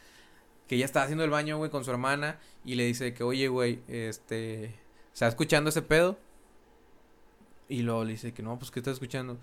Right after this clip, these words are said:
Y que, "Es que me están chistando, me están chistando." Y esta morra se queda así como que, "No, güey, pues, no, yo no escucho nada."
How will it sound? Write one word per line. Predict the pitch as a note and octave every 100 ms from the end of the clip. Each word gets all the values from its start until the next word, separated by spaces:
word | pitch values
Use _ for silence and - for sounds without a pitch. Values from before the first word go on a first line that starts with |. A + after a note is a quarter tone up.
| - - -
Y |
que, | - A2+ -
"Es | C3
que | -
me | C#3+
están | - B2+
chistando, | B2+ B2+ - B2+ C3 A#2+ A#2+
me | B2
están | A#2+ A#2
chistando." | C3+ B2+ B2+ B2+ B2 A#2+ - - - - - - - - -
Y | A#2+ A#2+ A2 F#2+ B2
esta | A2 B2
morra | A#2+ A#2+
se |
queda | C3+ B2
así | A#2+ B2+
como | B2+
que, | A#2+ A#2+
"No, | A#2
güey, | C#3 D#3
pues, | C#3+
no, | C3+
yo | C3
no | C3
escucho | C3 C#3+ -
nada." | D3 C#3 D3 C3+